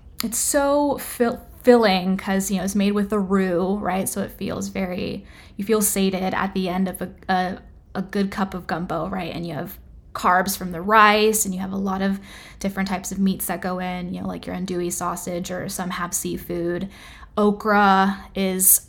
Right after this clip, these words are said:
another one of my favorite vegetables. So I think gumbo encompasses not only good memories for me, but just some of my favorite ingredients.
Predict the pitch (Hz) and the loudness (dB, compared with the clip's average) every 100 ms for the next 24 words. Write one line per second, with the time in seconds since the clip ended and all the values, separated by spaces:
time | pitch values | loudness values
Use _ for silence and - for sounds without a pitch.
0 | - 202 190 190 190 190 196 190 185 180 | 2 4 4 2 0 0 0 0 -4 -6
1 | - 180 - 202 - 156 175 - 202 170 | -6 -6 -4 -6 -6 -4 -2 -2 -2 -4
2 | 196 185 190 180 185 185 170 - - 202 | -2 -2 -2 0 0 0 0 -2 -2 0
3 | 196 190 185 180 196 190 196 220 214 226 | 0 0 0 -2 -2 -2 0 4 6 6
4 | 208 196 196 190 185 180 185 196 175 170 | 4 2 2 2 0 -2 -6 -6 -6 -6
5 | 156 151 165 143 185 - 196 196 190 - | -6 -6 -6 -4 -4 -4 -2 -2 -2 -6
6 | 196 127 127 - 139 139 147 220 - | -6 -8 -6 -6 -6 -6 -6 -6 -8